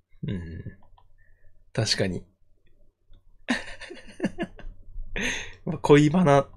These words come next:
て、花が咲きがちですもんね。<laughs> 実際そうじゃないっけ？違いますよ。うん。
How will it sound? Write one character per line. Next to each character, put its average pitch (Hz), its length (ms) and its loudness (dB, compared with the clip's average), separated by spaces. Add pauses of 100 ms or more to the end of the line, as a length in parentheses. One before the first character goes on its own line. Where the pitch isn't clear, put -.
(120)
て、 - 280 0 (1040)
花 147 340 6
が 117 260 2
咲 - 300 0
き - 20 6
が 135 100 8
ち 139 100 -2
で 139 100 6
す - 100 -6
も - 100 -8
ん 107 80 -8
ね。 120 300 -4 (1300)
<laughs> - 1120 -12
実 147 360 4
際 190 140 12
そ - 180 12
う 156 40 12
じ 143 100 10
ゃ 117 40 4
な 117 80 2
い 127 40 0
っ - 60 -16
け？ - 240 -6
違 127 60 2 (100)
い 127 40 6
ま 131 100 0
す - 140 -10
よ。 - 140 -12 (2250)
う - 40 -16
ん。 98 680 -4